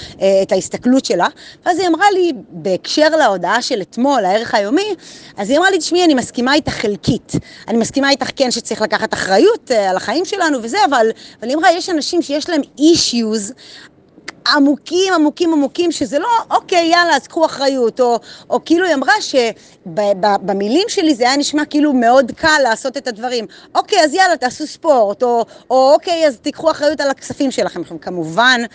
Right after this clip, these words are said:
שגם זה לא נאמר ככה, וגם זו לא הייתה ה-, ה-, המטרה, או זו לא הייתה הכוונה, ואז,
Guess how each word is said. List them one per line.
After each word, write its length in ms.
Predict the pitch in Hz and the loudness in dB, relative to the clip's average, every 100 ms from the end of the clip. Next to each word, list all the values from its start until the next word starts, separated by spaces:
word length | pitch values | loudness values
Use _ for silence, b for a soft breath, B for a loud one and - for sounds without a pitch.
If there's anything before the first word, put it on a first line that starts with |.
| B B | B B
שגם 320 | - 196 226 226 | -6 0 0 2
זה 80 | |
לא 100 | 233 | -2
נאמר 300 | 226 226 240 208 | -2 0 -2 -4
ככה, 180 | 262 208 | -8 -6
וגם 240 | 202 202 | -6 -6
זו 240 | 175 233 226 | -4 -2 2
לא 120 | 254 | 2
הייתה 280 | 240 - 254 240 | 2 0 -2 -2
ה-, 360 | 196 185 180 180 | -2 -4 -6 -8
ה-, 360 | 170 160 160 156 - - _ _ - 131 | -8 -8 -10 -14 -18 -20 _ _ -20 -16
המטרה, 600 | 139 147 123 123 262 269 | -12 -10 -8 0 2 2
או 80 | 175 | -2
זו 120 | 156 | -6
לא 80 | 175 | -8
הייתה 200 | 175 185 | -6 -8
הכוונה, 480 | 185 190 156 170 302 - B B B | -8 -8 -8 -4 -6 -6 B B B
ואז, 200 | 190 302 | 0 0